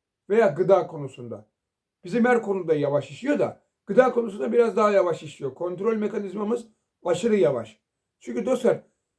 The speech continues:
şöyle bir söz söyledim ben geçen videoda da. Bundan bir önceki videoda da. "Şaşar beşer" diye bir söz var. Bu geçerli bir söz.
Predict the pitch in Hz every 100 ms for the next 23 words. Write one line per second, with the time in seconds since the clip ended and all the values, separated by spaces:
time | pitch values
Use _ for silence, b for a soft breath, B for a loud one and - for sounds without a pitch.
0 | _ - 226 220 - 247 - 214 170 147
1 | 151 151 147 151 151 170 156 143 131 135
2 | 220 - _ _ _ _ _ 180 185 180
3 | 175 185 170 156 147 139 147 151 202 240
4 | _ _ - 202 202 240 202 208 233 190
5 | 220 226 233 214 165 - _ _ _ _
6 | _ _ 190 175 190 214 220 202 - 127
7 | -